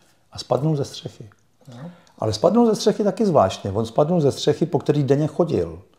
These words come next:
Speaker 1: On vždycky vylez na střechu a on měl dům postavený ve svahu, takhle byl ten dům, jako,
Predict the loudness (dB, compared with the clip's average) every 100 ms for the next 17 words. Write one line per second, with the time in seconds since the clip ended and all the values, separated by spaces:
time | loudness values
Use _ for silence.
0 | _ -20 -20 _ _ 4 4 4 2 6
1 | 8 8 4 -4 -2 0 4 6 6 6
2 | 6 6 4 4 2 4 6 6 6 4
3 | 8 8 10 10 8 6 -6 -10 0 4
4 | 6 4 2 -4 -2 0 0 4 4 4